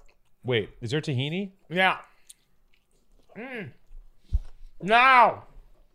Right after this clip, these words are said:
Speaker 2: No, we don't need that. That'll be too messy to eat.
Speaker 1: Oh my God.
Speaker 2: This is the best chicken in L A. Is it not?
Speaker 1: Top.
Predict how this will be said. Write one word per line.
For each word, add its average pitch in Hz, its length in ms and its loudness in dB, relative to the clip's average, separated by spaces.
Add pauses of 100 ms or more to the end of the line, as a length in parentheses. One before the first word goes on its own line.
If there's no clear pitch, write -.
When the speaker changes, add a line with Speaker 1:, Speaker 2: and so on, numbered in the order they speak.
(680)
Speaker 2:
No, 180 280 -4
we 190 100 0
don't 220 180 4
need 208 140 0
that. 147 160 -2
That'll 175 140 2
be 180 120 2
too 190 260 -4
messy 160 300 -2
to 135 120 -14
eat. 123 260 -10 (720)
Speaker 1:
Oh 165 100 -4
my 196 120 2
God. 110 340 2 (840)
Speaker 2:
This 247 260 2
is 427 140 6
the 339 80 0
best 262 240 0
chicken 285 280 -4
in 208 120 -2
L 175 160 0
A. 120 180 -4 (1500)
Is 196 120 -2
it 220 160 -4
not? 214 460 2 (3500)
Speaker 1:
Top. 135 300 2